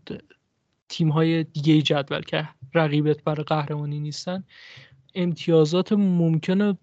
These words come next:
بگیری و اون تک بازی‌ها مقابل رقیبات برای قهرمانی رو به چشم فینال نگاه بکنی و سعی بکنی اول نبازی بعد ببری و خب، واقعیت اینه که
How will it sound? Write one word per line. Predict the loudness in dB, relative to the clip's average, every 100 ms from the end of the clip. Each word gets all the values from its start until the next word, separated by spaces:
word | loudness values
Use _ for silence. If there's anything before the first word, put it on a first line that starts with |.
| _
بگیری | 0 2 2 0 0 2
و | 2 2 -2
اون | -4 -2 -4 -6 _ _ _ _
تک | -2 -2 -2
بازی‌ها | -2 0 0 -4 -6
مقابل | -4 -4 -4 -4 -4 -6 -8 -14 -12
رقیبات | -6 -4 -2 -4 -4
برای | -4 -4
قهرمانی | -2 -2 -2 -4 -4 -4 -2
رو | -2 -2
به | -4
چشم | -6 -8 -8
فینال | -6 -2 2 2
نگاه | 2 0 -2 -4
بکنی | -6 -4 -4 0
و | -2 -2 -8 -20 -16
سعی | -6 0 2 2
بکنی | 0 0 2 2 0 -6 _ _ _ _ _ _ 0
اول | 2 4 2
نبازی | 2 -2 -2 -6
بعد | -2 -2 0
ببری | 0 2 0 -4 -10
و | -16 -12 -12
خب، | -12 -14 -14 _ _ -16 -12 -12 -12 -2
واقعیت | 0 2 2 0 -2
اینه | -4 -4
که | -2 -2 -2